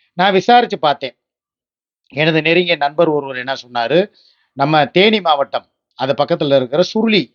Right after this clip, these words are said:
அப்படிங்கிற ஒரு அருவி இருக்குதான், அங்க போய் நீங்க குளிச்சுட்டு சுருளிக்கு பக்கத்திலேயே வந்து ஒருத்தர், ஒரு சித்த வைத்தியர் இருக்கிறாருங்க, ஆயுர்வேதத்துல ஸ்பெஷலிஸ்ட். அவர்கிட்ட போனீங்கன்னா எப்பேற்பட்ட சுளுக்கா இருந்தாலும் சரி,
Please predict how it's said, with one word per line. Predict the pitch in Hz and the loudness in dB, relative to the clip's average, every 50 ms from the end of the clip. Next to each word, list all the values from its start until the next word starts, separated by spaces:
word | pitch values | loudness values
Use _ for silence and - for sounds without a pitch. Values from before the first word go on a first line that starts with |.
| _ | _
அப்படிங்கிற | - 123 127 - 147 135 131 131 143 165 | -8 -6 -6 -4 -4 -2 0 0 0 0
ஒரு | 160 143 127 | 0 0 0
அருவி | 131 143 175 175 165 | 0 0 0 -2 -4
இருக்குதான், | 139 120 113 107 110 110 - - _ _ _ _ _ - - | -6 -8 -10 -10 -10 -10 -10 -10 _ _ _ _ _ -12 -8
அங்க | - 143 160 160 151 | -6 -2 -2 -2 0
போய் | - 208 226 190 | 2 2 2 2
நீங்க | 180 156 147 139 | 0 -2 -6 -10
குளிச்சுட்டு | _ _ 240 233 233 - 190 151 - 131 107 92 _ _ _ _ _ _ | _ _ -4 -2 -2 -4 -6 -8 -8 -8 -10 -10 _ _ _ _ _ _
சுருளிக்கு | - - 226 254 254 262 220 190 | -4 -2 0 2 2 2 2 0
பக்கத்திலேயே | - - 156 - 170 147 - 147 170 185 | -2 -2 -2 -2 -4 -4 -2 0 2 2
வந்து | 165 151 143 143 147 190 | 2 0 -2 -4 -4 -2
ஒருத்தர், | 190 170 143 - - 139 135 127 127 123 120 117 110 101 - - _ | -2 -2 -4 -4 -4 -2 -2 -2 -2 -4 -8 -10 -14 -16 -20 -20 _
ஒரு | - 131 127 | -10 -8 -6
சித்த | - - 170 - - 247 | -4 -6 -2 0 2 2
வைத்தியர் | 208 175 - - 135 127 113 | 2 0 -2 -4 -8 -8 -8
இருக்கிறாருங்க, | 120 120 117 117 120 117 110 110 113 131 156 185 202 - _ _ _ _ _ - | -10 -10 -8 -6 -6 -4 -6 -6 -6 -6 -6 -6 -6 -8 _ _ _ _ _ -4
ஆயுர்வேதத்துல | 113 139 180 220 233 240 208 175 165 151 139 135 120 - 160 190 | -2 0 2 4 4 4 2 2 0 -4 -6 -10 -16 -14 -12 -10
ஸ்பெஷலிஸ்ட். | - - 151 - - 202 180 147 - - - - _ _ _ _ _ _ _ - | -8 -8 -8 -6 -4 -2 -2 -2 -4 -6 -14 -20 _ _ _ _ _ _ _ -4
அவர்கிட்ட | 120 143 165 175 165 180 180 233 | -2 0 0 0 0 0 0 -2
போனீங்கன்னா | - - 170 180 180 147 139 135 151 175 208 233 - _ _ _ _ _ - | -2 0 -2 -2 -2 -4 -4 0 0 0 0 0 -4 _ _ _ _ _ -6
எப்பேற்பட்ட | 139 147 - - 262 269 262 262 - 196 151 - 151 143 | -6 -6 0 2 4 4 4 2 0 -2 0 0 0 0
சுளுக்கா | 135 - - 170 196 185 - 196 | 0 -2 -4 -6 -6 -2 0 0
இருந்தாலும் | 175 160 143 139 143 139 139 127 | 0 0 0 -4 -6 -6 -6 -8
சரி, | 117 131 123 120 139 | -10 -10 -8 -6 -4